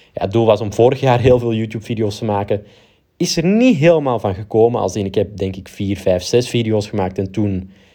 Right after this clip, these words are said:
heb ik om een of andere reden besloten van, ja, ik hou ermee op. Maar ik weet wel van, als je echt business wilt bouwen, als je echt online geld wilt gaan verdienen, YouTube is echt een super interessant iets om te doen.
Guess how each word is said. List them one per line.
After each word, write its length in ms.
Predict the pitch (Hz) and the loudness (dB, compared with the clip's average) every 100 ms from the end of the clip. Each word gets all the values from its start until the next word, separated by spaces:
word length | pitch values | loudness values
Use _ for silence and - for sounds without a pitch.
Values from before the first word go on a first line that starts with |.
| _ | _
heb 160 | - 110 | 0 2
ik 80 | 117 | 2
om 100 | 110 | 2
een 140 | 110 | 0
of 100 | 104 | 2
andere 220 | 101 98 | 0 2
reden 160 | 101 95 | 2 0
besloten 380 | 92 - 95 95 | -4 0 0 0
van, 80 | 87 | -6
ja, 80 | |
ik 160 | - - | -8 -2
hou 180 | 101 90 | 0 0
ermee 220 | 90 107 | 2 2
op. 200 | 135 - _ _ - _ _ _ - | 0 -4 _ _ -20 _ _ _ -6
Maar 100 | 101 | 2
ik 60 | |
weet 160 | 107 107 | 2 4
wel 220 | 107 110 | 4 4
van, 220 | 104 101 | 0 -2
als 180 | 113 113 | -2 -2
je 60 | 104 | -2
echt 300 | 104 - _ _ - | -4 -6 _ _ -10
business 460 | 95 113 135 135 | -2 0 0 2
wilt 160 | 143 120 | 2 4
bouwen, 300 | 127 131 123 | 4 4 2
als 140 | 107 | -2
je 80 | - | -4
echt 260 | 101 - - _ - | -6 -6 -18 _ -4
online 420 | 110 120 104 95 | 0 0 0 -2
geld 360 | 92 - 101 123 | -6 2 2 2
wilt 180 | 131 - | -2 -2
gaan 200 | 127 117 | -2 -2
verdienen, 460 | 110 117 117 117 _ _ _ _ | -4 -2 -2 -4 _ _ _ _
YouTube 540 | 101 104 117 117 110 - - | -6 -2 -2 0 -4 -6 -8
is 280 | 113 - | -8 -6
echt 240 | - 98 - | -2 -4 -4
een 80 | 95 | -10
super 480 | - - 104 98 92 | -10 -4 -2 -2 -4
interessant 480 | 101 95 - 95 95 | -4 -6 -4 -6 -6
iets 220 | 95 - | -10 -8
om 100 | 85 | -10
te 80 | 90 | -10
doen. 260 | - - | -12 -14